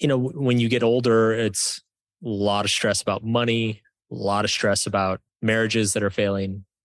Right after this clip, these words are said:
And it's so funny too, because it's like, even in these completely, you know, you'll, I'll get an email from somebody, say, in Iraq, and they will be kind of stressing over the exact same marital issues <laughs> that, you know, an American reader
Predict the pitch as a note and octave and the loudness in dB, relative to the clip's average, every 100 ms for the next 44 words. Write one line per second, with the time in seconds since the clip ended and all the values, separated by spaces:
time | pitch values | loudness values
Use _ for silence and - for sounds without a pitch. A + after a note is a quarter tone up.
0 | _ - G#2 G2 C#3 A#2 C3 A#2+ G2+ B2+ | _ -4 -2 0 -2 0 0 0 0 0
1 | G#2+ G#2 G2 F#2+ G2+ F#2+ C3 A#2+ G#2 G2 | 0 0 -2 -2 -4 -4 -4 0 0 0
2 | G2 - A2 G2 C3 A2+ G#2 G2+ G2+ G2+ | -2 -4 -4 -2 -2 0 0 0 -2 -2
3 | B2 A#2 A2 - _ - G#2+ A2 G#2+ G2+ | -2 0 -2 -6 _ -6 -2 0 0 2
4 | G2 - G2+ A#2+ G#2+ G2+ G2 G#2 G2 F#2+ | 0 0 -2 0 0 0 0 0 0 -2
5 | F#2+ - _ - G#2 G2 G#2 F#2 - - | -4 -10 _ -6 -2 0 0 -2 -6 -14
6 | - _ _ _ - G#2+ G2+ G#2 G#2 A2 | -18 _ _ _ -4 0 2 0 0 2
7 | G#2+ A2 G#2+ G#2+ G#2 G#2 G2+ A2+ G2+ - | 4 4 2 2 4 2 0 -2 -2 -4
8 | - B2+ - - A2+ A2 A2 G#2 G#2 G#2 | -2 0 0 0 -2 0 0 2 0 0
9 | A2+ A2+ - A2 G2+ G2+ G2+ G2+ F#2+ F#2+ | 0 0 -2 -2 0 2 2 2 0 0
10 | - F#2+ F#2 - - _ - - - - | -2 -2 -2 -6 -10 _ -6 -4 -2 -4
11 | - - G#2+ - _ A#2 G2 G2 F#2+ G2+ | -4 -4 -4 -6 _ 0 2 2 2 2
12 | G2+ G2 F2+ F2+ F#2+ | 0 -2 -2 -4 -6